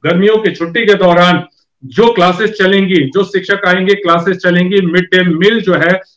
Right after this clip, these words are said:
वो नहीं होगा। और ये लेटर आया है मध्याह्न भोजन की तरफ,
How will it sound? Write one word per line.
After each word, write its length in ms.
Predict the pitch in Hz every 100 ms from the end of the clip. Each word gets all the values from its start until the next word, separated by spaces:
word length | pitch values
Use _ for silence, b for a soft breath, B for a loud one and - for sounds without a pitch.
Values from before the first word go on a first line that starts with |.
| _ -
वो 120 | 196
नहीं 360 | 208 180 175 202
होगा। 400 | 180 180 180 - _ -
और 200 | 175 220
ये 240 | 160 180
लेटर 400 | 226 208 196 208
आया 400 | 208 160 170 190
है 300 | 185 175 214
मध्याह्न 460 | 196 175 143 180 190
भोजन 380 | 165 165 180 180
की 100 | 180
तरफ, 240 | 185 190